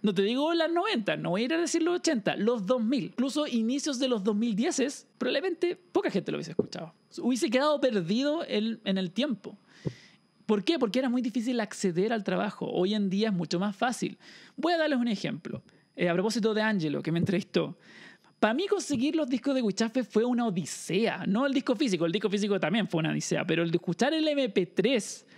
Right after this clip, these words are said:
descargar el M P tres era una odisea. Encontrar un link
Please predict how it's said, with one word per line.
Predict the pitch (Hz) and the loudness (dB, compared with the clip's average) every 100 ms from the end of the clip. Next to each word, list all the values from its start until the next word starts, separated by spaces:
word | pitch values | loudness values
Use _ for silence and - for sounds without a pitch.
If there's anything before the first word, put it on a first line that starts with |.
| - | -4
descargar | 185 202 - 226 214 175 214 254 | 0 0 0 0 2 0 0 2
el | |
M | 269 | 0
P | 262 | 0
tres | 214 247 254 | 0 0 0
era | 247 | 0
una | 240 233 | 0 0
odisea. | 214 180 156 - - 302 190 151 - - - | 0 -2 -4 -4 0 2 0 -2 -8 -18 -2
Encontrar | 190 190 196 190 226 262 | 0 2 0 2 0 2
un | 247 196 | 0 0
link | 175 262 226 175 | 0 0 0 -2